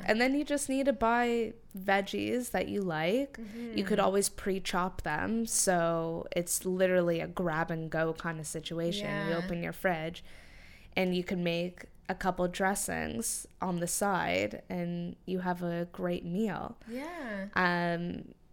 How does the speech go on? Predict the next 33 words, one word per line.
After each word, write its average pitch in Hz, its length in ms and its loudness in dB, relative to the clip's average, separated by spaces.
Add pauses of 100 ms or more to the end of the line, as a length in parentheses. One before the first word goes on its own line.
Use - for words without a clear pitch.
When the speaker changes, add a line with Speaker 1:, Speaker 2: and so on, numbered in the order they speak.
(720)
Speaker 1:
another 196 340 8
thing 202 220 2
I 175 100 6
do 175 440 2
is 175 280 0
sometimes 185 400 0
I 185 80 2
won't 175 180 0
make 175 220 -2
dressings. 175 640 -2
I'll 175 120 2
just 175 240 -2
drizzle 175 340 0
some 175 260 -2
olive 175 380 2
oil, 170 340 2
some 175 300 -2
lemon 170 320 0
juice, 175 340 0
salt 170 320 0
and 175 140 -2
pepper, 170 300 0
Speaker 2:
I 214 160 4
Speaker 1:
and 180 140 0
Speaker 2:
love 165 100 0
Speaker 1:
that's 185 220 -4
Speaker 2:
that. 180 440 2 (120)
Speaker 1:
it. 208 100 -10
Speaker 2:
Yeah. 208 220 -6
Speaker 1:
Yeah, 185 220 0
it's - 120 -4
so 185 320 6
simple. 170 420 0